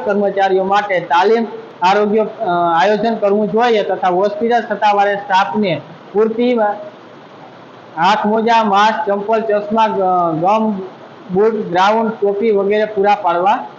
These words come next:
જોઈએ. આરોગ્ય કર્મચારીઓ છે, તેના માટે યોગ્ય તાલીમનું આયોજન કરવું જોઈએ અને હોસ્પિટલ સત્તાવાળાએ સ્ટાફને પૂરતી જે પ્રો-, પર્સનલ પ્રોટેક્ટર વસ્તુ છે, એટલે પર્સનલ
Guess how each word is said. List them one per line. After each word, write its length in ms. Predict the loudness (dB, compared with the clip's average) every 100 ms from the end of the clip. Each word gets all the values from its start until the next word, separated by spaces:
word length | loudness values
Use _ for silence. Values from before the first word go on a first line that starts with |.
| -20 -6
જોઈએ. 260 | 0 2 4
આરોગ્ય 400 | 4 4 2 0
કર્મચારીઓ 640 | 0 0 0 0 2 2
છે, 200 | 2 0
તેના 220 | -2 0 0
માટે 240 | 0 2
યોગ્ય 360 | 2 2 2 2
તાલીમનું 460 | 2 2 2 2
આયોજન 320 | 2 2 0
કરવું 320 | 0 0 0 2
જોઈએ 280 | 2 2
અને 420 | 0 -6 -12 -4 0
હોસ્પિટલ 500 | 0 0 -2 -2 -2
સત્તાવાળાએ 520 | -2 -2 2 2 0
સ્ટાફને 380 | 0 0 0 -2
પૂરતી 380 | 0 0 0
જે 80 | 0
પ્રો-, 260 | -2 -4 -6 -6
પર્સનલ 320 | -6 -4 -4
પ્રોટેક્ટર 420 | -4 -4 -6 -4
વસ્તુ 400 | -2 -2 -4 -4
છે, 180 | -4 0
એટલે 220 | 0 0
પર્સનલ 500 | -4 -4 -4 0 0